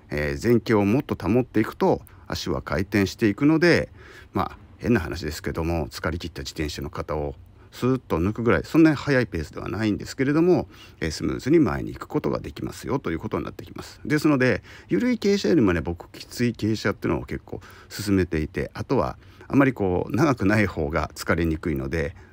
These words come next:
ぜひですね、そういうのも活用してもらえればと思いますね。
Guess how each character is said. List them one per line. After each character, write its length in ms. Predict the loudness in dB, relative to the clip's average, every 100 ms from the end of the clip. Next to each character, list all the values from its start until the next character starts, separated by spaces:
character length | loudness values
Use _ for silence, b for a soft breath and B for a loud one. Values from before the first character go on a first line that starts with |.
| -2
ぜ 160 | 0
ひ 80 | 0
で 80 | -4
す 120 | -10
ね、 80 | -10
そ 140 | -8
う 20 |
い 40 | -6
う 20 |
の 80 | -4
も 120 | -4
活 260 | -6 -10 -10
用 100 | -10
し 80 |
て 80 | -10
も 120 | -10
ら 80 | -10
え 20 |
れ 60 | -8
ば 120 | -8
と 80 | -8
思 100 | -10
い 60 | -12
ま 80 | -16
す 100 | -10
ね。 200 | -10